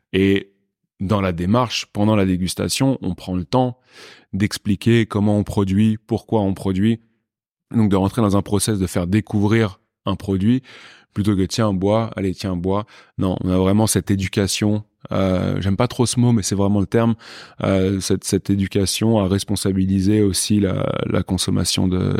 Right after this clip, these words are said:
la consommation d'alcool, la consommation de cocktails, la consommation de cocktails de qualité, euh, respectueuse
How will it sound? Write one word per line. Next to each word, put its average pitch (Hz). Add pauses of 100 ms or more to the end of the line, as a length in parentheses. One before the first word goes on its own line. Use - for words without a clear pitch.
la -
consommation 95
d'alcool, 107
la 98
consommation 92
de 87
cocktails, 107
la 92
consommation 92
de 90
cocktails 90
de 90
qualité, 90 (640)
euh, 90
respectueuse 92